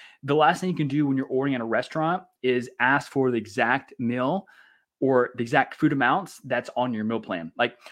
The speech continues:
one of the things that we really teach our clients here at Tandem is how to create their own meal plans with the foods that they love, right? Because we believe and we know through science, there's not one food that will make you gain body fat,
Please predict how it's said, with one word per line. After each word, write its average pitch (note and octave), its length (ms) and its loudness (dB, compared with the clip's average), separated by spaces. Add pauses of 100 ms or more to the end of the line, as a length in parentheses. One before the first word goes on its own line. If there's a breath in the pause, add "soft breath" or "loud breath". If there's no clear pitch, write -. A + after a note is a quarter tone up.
(140 loud breath)
one D#3 200 2
of A#3+ 60 0
the - 60 -10
things F3+ 220 0
that D3+ 120 0
we D3 60 -2
really D3+ 200 2
teach - 220 -10 (100)
our D3+ 160 4
clients D#3+ 400 0
here C#3+ 120 -4
at A2+ 100 -6
Tandem D#3+ 460 -4
is C#3 180 0
how D#3 260 2
to - 200 -8
create D3+ 360 -4
their C3+ 200 -6 (100)
own D#3+ 220 0
meal C3+ 120 0
plans A2 480 -6 (420 soft breath)
with C3+ 120 -2
the C#3 80 -2
foods B2+ 480 -6
that A#2 140 -6
they C#3 180 -2 (180)
love, C3+ 480 2 (140)
right? A#2+ 300 2
Because C3 320 -2 (240 loud breath)
we C#3+ 100 2
believe D#3+ 600 2
and B2+ 120 -4
we F3 140 0
know C3+ 260 2
through D3 160 -8
science, A2 460 -4
there's B2 180 -4
not C#3 240 0 (220 soft breath)
one D#3+ 340 4
food C#3+ 400 2 (220 loud breath)
that E3+ 100 4
will F#3+ 160 8
make F#3+ 300 0
you F#3+ 60 -2
gain C#3+ 200 -2
body A#2+ 220 2
fat, C3 340 -2